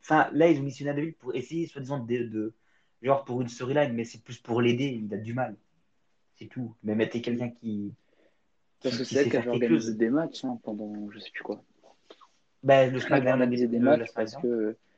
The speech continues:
Speaker 1: Le,
Speaker 2: ouais,
Speaker 1: le SmackDown d'il y a
Speaker 2: parce que
Speaker 1: vingt
Speaker 2: lui,
Speaker 1: ans.
Speaker 2: il avait du mal. Et il lui a dit, c'est bien, euh,
Speaker 1: Mais oui, parce qu'elle a
Speaker 2: c'est
Speaker 1: fait des
Speaker 2: bien
Speaker 1: bons matchs, en
Speaker 2: que
Speaker 1: fait, c'est Deville, je suis désolé, mais
Speaker 2: Ah oui, oui, bah, elle est très forte sur ça.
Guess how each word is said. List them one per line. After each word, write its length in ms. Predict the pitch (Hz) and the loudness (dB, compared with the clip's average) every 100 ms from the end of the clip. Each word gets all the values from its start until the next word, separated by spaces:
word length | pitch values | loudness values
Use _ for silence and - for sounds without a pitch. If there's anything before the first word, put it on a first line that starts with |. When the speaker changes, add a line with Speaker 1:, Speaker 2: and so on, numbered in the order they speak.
| _ _ _ _ | _ _ _ _
Speaker 1:
Le, 260 | 113 117 117 | -2 2 4
Speaker 2:
ouais, 80 | 190 | 4
Speaker 1:
le 60 | |
SmackDown 380 | 190 123 117 123 | 2 -6 -4 -6
d'il 60 | 127 | 0
y 20 | |
a 120 | 127 | 2
Speaker 2:
parce 60 | 101 | 2
que 60 | |
Speaker 1:
vingt 80 | 107 | 2
Speaker 2:
lui, 180 | 120 151 | 6 8
Speaker 1:
ans. 40 | |
Speaker 2:
il 60 | 135 | 8
avait 140 | 107 | 4
du 100 | 107 | 0
mal. 180 | 151 131 - _ _ _ - | -4 -6 -12 _ _ _ -2
Et 80 | 123 | 0
il 80 | |
lui 100 | 117 | 0
a 20 | 113 | -2
dit, 140 | 131 | -4
c'est 180 | - 120 | -4 -4
bien, 200 | 120 135 135 110 | -4 -8 -8 -10
euh, 320 | 107 104 104 104 - _ _ _ _ _ _ _ - _ _ - 110 | -10 -10 -12 -14 -20 _ _ _ _ _ _ _ -20 _ _ -20 -12
Speaker 1:
Mais 120 | 110 | -10
oui, 160 | 120 - | -10 -14
parce 120 | - | -6
qu'elle 100 | 120 110 | 0 2
a 20 | |
Speaker 2:
c'est 140 | - | 2
Speaker 1:
fait 20 | |
des 80 | 107 | 2
Speaker 2:
bien 140 | 107 113 | 0 -2
Speaker 1:
bons 80 | |
matchs, 100 | 330 | -2
en 60 | 165 | -2
Speaker 2:
que 80 | 131 | -6
Speaker 1:
fait, 80 | - | -8
c'est 80 | |
Deville, 260 | 117 113 120 | -10 -10 -14
je 60 | - | -16
suis 100 | 98 | -14
désolé, 260 | 117 320 277 | -12 -12 -14
mais 240 | - - 139 _ _ _ _ _ _ _ _ _ _ - | -10 -10 -12 _ _ _ _ _ _ _ _ _ _ -2
Speaker 2:
Ah 120 | 220 | 4
oui, 120 | 311 | 6
oui, 220 | 277 254 | 6 2
bah, 480 | 185 87 95 98 101 | 0 -2 -4 -6 -6
elle 100 | 101 | -6
est 40 | 101 | -8
très 160 | - | -8
forte 240 | - 90 - | -6 -6 -6
sur 160 | 98 | -12
ça. 140 | - | -12